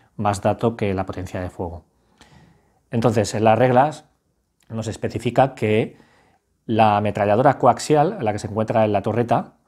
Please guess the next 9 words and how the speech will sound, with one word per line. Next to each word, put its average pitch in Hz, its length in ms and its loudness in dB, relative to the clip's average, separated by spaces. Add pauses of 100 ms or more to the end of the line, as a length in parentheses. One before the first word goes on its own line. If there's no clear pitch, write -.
(880)
y - 60 -18
que 107 140 -4
gira, 110 260 2
por 92 140 -6
tanto, 95 260 -6
con, 90 420 -12
con - 140 -12
la 87 80 -10
torreta, 101 520 -4